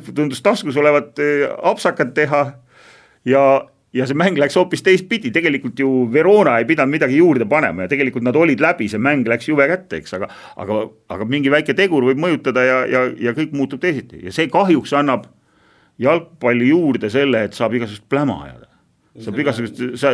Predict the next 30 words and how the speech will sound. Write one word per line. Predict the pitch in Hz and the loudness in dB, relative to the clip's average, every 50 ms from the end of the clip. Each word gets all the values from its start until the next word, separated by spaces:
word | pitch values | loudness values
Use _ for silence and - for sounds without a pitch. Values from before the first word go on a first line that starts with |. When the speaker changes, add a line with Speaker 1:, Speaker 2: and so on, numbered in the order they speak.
| 123 123 | 0 0
Speaker 1:
tuleb | 156 160 160 135 104 - | 2 2 2 2 2 0
igasuguseid, | - 147 127 107 113 110 101 120 117 107 120 | -2 -2 -2 -2 -4 -6 -4 -4 -4 -2 -2
eh, | 120 117 110 - - - - - - - - 107 107 113 107 95 - - - - - | -2 -2 -2 -4 -8 -14 -20 -20 -20 -14 -8 -4 -2 -2 -2 -4 -6 -14 -10 -4 -2
noh, | 151 147 - - - | -2 -2 -2 -2 -4
nagu | 170 170 202 | -2 0 0
me | 202 233 | 0 2
näeme, | 247 262 269 254 233 208 - 147 | 2 2 2 2 2 2 0 0
see, | 190 240 240 208 196 | 0 2 2 2 2
see | 233 | 0
on | 226 220 | 0 0
nii | 226 247 233 214 185 | 0 -2 0 2 2
fantastiline, | 214 202 208 233 254 247 - 190 156 156 156 | 2 2 2 2 0 0 0 -2 -2 0 2
ongi | 185 214 180 165 - | 2 0 0 0 0
see, | - - - | 0 0 2
et | - | 2
jalgpall | 180 202 202 190 - - 185 185 185 160 143 143 147 | 2 2 2 0 0 0 2 2 2 2 2 2 2
on | 147 143 | 2 2
ju | 135 135 151 | 4 4 4
e-, | 175 - - - _ - 165 185 | 4 2 -2 -6 _ 0 2 2
elu, | 196 175 120 82 67 | 4 2 0 -2 -4
noh. | 69 78 80 82 - - | -10 -12 -14 -14 -10 -4
Kuna | - 123 123 107 | -2 -2 0 2
tal | 117 139 139 | 2 2 2
on | 139 | 0
piisavalt | 123 127 240 226 185 160 139 123 117 - | 0 0 -2 0 0 0 0 0 -2 0
suur | - 208 202 170 156 | 0 2 2 2 4
rühm | 151 196 202 180 160 | 4 4 4 2 2
inimesi | 180 208 202 156 127 117 107 107 101 | 0 0 0 0 0 -2 -2 -4 -4
seal | 113 107 | -4 -2
pundis, | 143 185 202 160 123 - | -2 -2 0 0 -2 -4